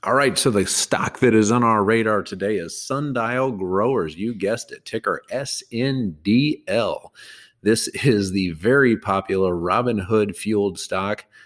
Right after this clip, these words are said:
uh, that is the fourth most held stock on the Robinhood platform, ahead of Amazon, Microsoft, and Walt Disney. That is just bonkers, but for good reason. People are very excited about it. U S cannabis sales are expected to grow to forty-one billion dollars by twenty twenty-five.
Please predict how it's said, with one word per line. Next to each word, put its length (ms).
uh, 320
that 220
is 380
the 140
fourth 540
most 480
held 340
stock 380
on 60
the 60
Robinhood 440
platform, 440
ahead 300
of 160
Amazon, 720
Microsoft, 880
and 120
Walt 560
Disney. 400
That 200
is 100
just 320
bonkers, 480
but 180
for 200
good 200
reason. 320
People 220
are 60
very 300
excited 340
about 260
it. 120
U 260
S 160
cannabis 640
sales 340
are 120
expected 560
to 80
grow 420
to 180
forty-one 680
billion 380
dollars 400
by 140
twenty 360
twenty-five. 680